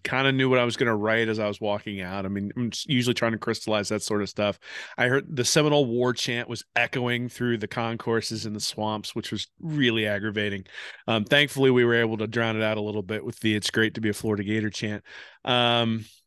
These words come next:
but I, I can't say that it was a bad time. I had so much fun with Max. He's so into it. So last year it was like, I, it was just a constant parade of buying him food enough to where he'd, like, sit down and watch the game a little bit. And then he claimed he had a good time, but I didn't actually know whether he did.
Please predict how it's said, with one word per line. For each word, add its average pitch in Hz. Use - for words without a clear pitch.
but 170
I, 185
I 156
can't -
say 175
that 165
it 151
was 135
a -
bad 131
time. 127
I 127
had 123
so 117
much 120
fun 113
with 104
Max. 110
He's 120
so 123
into 113
it. 104
So -
last 170
year 147
it 135
was 131
like, 123
I, 123
it 127
was 135
just -
a -
constant 127
parade 117
of 101
buying 113
him 104
food 113
enough 120
to 135
where 120
he'd, 110
like, 113
sit 120
down 113
and 107
watch 110
the 120
game 113
a 117
little 117
bit. 123
And 120
then 117
he 110
claimed 123
he 131
had 127
a 135
good 127
time, 135
but 117
I 110
didn't 117
actually 110
know 104
whether 107
he 104
did. 104